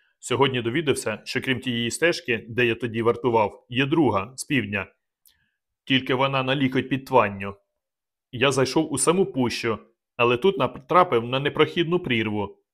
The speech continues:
і не знайшов слідів через неї. Разів зо два мало не втопився.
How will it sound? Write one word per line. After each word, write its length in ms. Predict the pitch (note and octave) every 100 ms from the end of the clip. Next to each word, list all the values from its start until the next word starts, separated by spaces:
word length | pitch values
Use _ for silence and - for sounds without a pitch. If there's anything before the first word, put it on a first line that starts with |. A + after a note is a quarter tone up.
| _
і 100 | A2+
не 140 | C#3
знайшов 360 | A#2+ D3+ - D3+
слідів 340 | - E3 A#2
через 300 | - A2 G#2+
неї. 440 | A2 G#2 G2 F#2+ _ _ _ _ _
Разів 380 | B2 B2 A2+ C#3
зо 160 | G#2 C3
два 220 | G#2 C#3
мало 260 | A#2+ B2 B2+
не 80 |
втопився. 720 | B2 F3+ - A#2+ G#2 - G2+